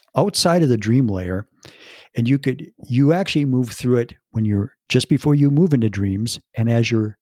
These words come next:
exiting dreams. And I used it as I was exiting dreams. And so what would happen for me, and I had an intent, of course, to have this experience,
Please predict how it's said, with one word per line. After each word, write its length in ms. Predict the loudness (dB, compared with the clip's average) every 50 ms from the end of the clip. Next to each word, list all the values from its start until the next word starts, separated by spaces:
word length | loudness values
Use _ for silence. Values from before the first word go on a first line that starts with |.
| _ _ _ _ _
exiting 460 | -2 -2 -2 -2 -4 -6 -6 -8 -8 -8
dreams. 500 | -10 -10 -10 -12 -14 -14 -16 -16 -16 -18 _ -20 -20 -20 -20 -20 -20 -20 -20 -14 -8
And 160 | -4 -2 0
I 120 | 2 2 2
used 400 | 2 2 2 2 2 2 2 0
it 220 | 0 0 -2 -8 _ -4
as 140 | -2 0 2
I 120 | 2 2
was 200 | 2 2 0 -2 -4 _ -2
exiting 480 | -2 0 0 -2 -2 -2 -4 -4 -4
dreams. 540 | -4 -4 -4 -4 -4 -6 -6 -8 -8 -8 -8 -6 -4
And 100 | -4 -2
so 140 | 0 0 0
what 140 | 2 2 0
would 120 | 0 0
happen 360 | 0 0 0 0 0 0 -2
for 200 | -2 0 0 0
me, 380 | 2 2 2 2 2 2 0 -2 -6 _ _ _ -20 -20 -20 -20 -20 -20 -20 -20 -20 _ _ -2
and 80 | 0
I 40 | 2
had 200 | 2 2 2 2
an 100 | 2 2
intent, 520 | 2 0 -2 -2 0 0 0 0 0 0 -2
of 160 | -4 -4 -4
course, 500 | -6 -6 -4 -2 -2 -2 -4 -4 -6 -10 -14 _ -4
to 100 | -2 0
have 240 | 0 2 0 0 0
this 160 | -2 -2 -4
experience, 640 | -6 -8 -8 -8 -6 -6 -6 -6 -6 -8 -8 -10 -12